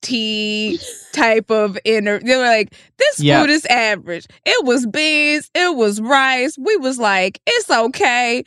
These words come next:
Speaker 1: Also, we was doing music. I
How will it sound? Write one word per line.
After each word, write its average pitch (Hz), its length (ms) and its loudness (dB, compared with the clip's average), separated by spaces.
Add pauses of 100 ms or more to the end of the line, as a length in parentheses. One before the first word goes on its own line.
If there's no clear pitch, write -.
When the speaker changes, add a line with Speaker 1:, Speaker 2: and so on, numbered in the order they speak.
(460)
Speaker 1:
Also, 339 640 0
we 440 140 2
was 302 220 -6
doing 269 420 -2
music. 208 580 -2
I 554 140 2